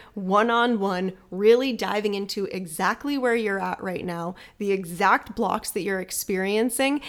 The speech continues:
and get you around those so you can experience what it is that you want really fast and with so much more ease. Whether it is your fitness,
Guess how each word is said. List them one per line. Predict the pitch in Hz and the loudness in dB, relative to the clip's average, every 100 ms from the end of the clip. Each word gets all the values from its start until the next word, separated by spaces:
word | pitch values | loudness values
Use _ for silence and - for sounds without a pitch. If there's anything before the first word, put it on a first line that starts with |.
| - | -10
and | - 220 196 | 0 0 0
get | 226 269 - | 2 2 2
you | 285 - | -2 -2
around | 190 180 190 220 247 | -4 -4 -2 0 0
those | 240 208 196 185 | -2 -4 -2 -4
so | 196 | -6
you | 190 | -6
can | 202 220 | -6 -6
experience | 214 - - 247 269 208 - | -6 -6 -4 -2 -2 -4 -6
what | 196 208 | -6 -6
it | 208 | -6
is | 214 | -8
that | - 196 | -10 -10
you | 190 | -8
want | 185 240 240 - | -6 -8 -8 -12
really | 185 180 233 262 247 | -16 -8 -6 -6 -8
fast | - 196 196 - | -10 -12 -12 -12
and | 196 | -12
with | 196 | -10
so | - | -10
much | 208 202 | -10 -10
more | 220 226 | -8 -6
ease. | 311 - - - _ _ - - | -6 -10 -14 -16 _ _ -20 -18
Whether | - 190 190 | -10 -6 -4
it | 196 | -4
is | 202 196 | -4 -6
your | 190 | -10
fitness, | - 254 247 247 247 - | -6 -6 -4 -6 -4 -8